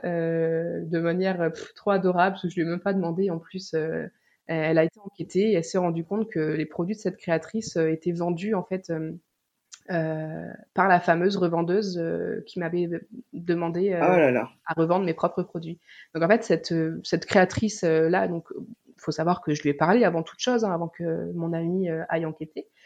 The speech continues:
Speaker 1: Et, hem, et elle m'a dit, heu : « Moi, je ne connaissais pas ton compte, heu, heu, je ne savais pas que, que ça existait déjà. On m'a passé une commande, heu, on m'a demandé, heu, heu, expressément, heu, de, de peindre mes lettres en or, heu, de,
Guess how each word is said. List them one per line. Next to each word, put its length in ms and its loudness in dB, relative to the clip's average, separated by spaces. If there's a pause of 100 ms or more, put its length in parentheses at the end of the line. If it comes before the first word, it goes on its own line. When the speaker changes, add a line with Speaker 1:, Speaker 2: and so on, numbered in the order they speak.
(440)
Speaker 1:
Et, 100 0
hem, 640 0
et 60 0
elle 100 2
m'a 100 2
dit, 260 2
heu : « 420 2
Moi, 180 2
je 100 2
ne 80 2
connaissais 360 0
pas 140 0
ton 140 -8
compte, 420 -4
heu, 280 -2 (320)
heu, 340 -2
je 120 2
ne 80 4
savais 280 4
pas 200 0
que, 540 -2 (100)
que 80 -6
ça 160 -2
existait 300 -4
déjà. 480 -2
On 80 2
m'a 140 2
passé 280 -2
une 120 -4
commande, 420 -2 (380)
heu, 760 0 (140)
on 80 0
m'a 140 8
demandé, 480 6
heu, 180 4 (540)
heu, 380 2
expressément, 800 0
heu, 200 0
de, 600 -2
de 160 0
peindre 400 0
mes 160 0
lettres 300 0
en 140 -2
or, 420 2
heu, 120 -2
de, 420 -6